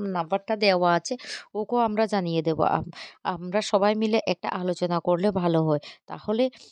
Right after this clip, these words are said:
সমস্যাটা সমাধান হয়ে যাবে।" কমলিনী তখন বলতে লাগলো, "হ্যাঁ।" এরপরে নতুন তখন নতুনকে বলতে লাগলো, "শুনো, তুমি কখন বাড়ি ফিরছো?" নতুন তখন বলতে লাগলো,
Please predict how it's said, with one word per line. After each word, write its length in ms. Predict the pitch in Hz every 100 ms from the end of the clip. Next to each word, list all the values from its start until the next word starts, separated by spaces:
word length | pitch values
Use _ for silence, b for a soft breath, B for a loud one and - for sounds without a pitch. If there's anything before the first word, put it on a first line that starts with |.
| B -
সমস্যাটা 580 | - 208 196 - 190 247
সমাধান 440 | - 202 170 170
হয়ে 180 | 165 170
যাবে।" 200 | 156 147 151
কমলিনী 420 | 170 160 160 156
তখন 220 | 156 156 190
বলতে 240 | 185 160 165
লাগলো, 260 | 160 160 156
"হ্যাঁ।" 220 | 170 160 B B B -
এরপরে 380 | 202 208 214 214
নতুন 300 | 208 190 175
তখন 260 | 165 180 208 202 B B 190
নতুনকে 380 | 190 180 180 208
বলতে 260 | 196 170 175
লাগলো, 280 | 170 165 175
"শুনো, 300 | - 196 220 - _ b b _ -
তুমি 140 | 220 226
কখন 300 | 214 - 277
বাড়ি 220 | 262 214
ফিরছো?" 300 | 202 208 - 175
নতুন 240 | 180 180
তখন 240 | 175 185 226
বলতে 220 | 214 185
লাগলো, 280 | 185 185 180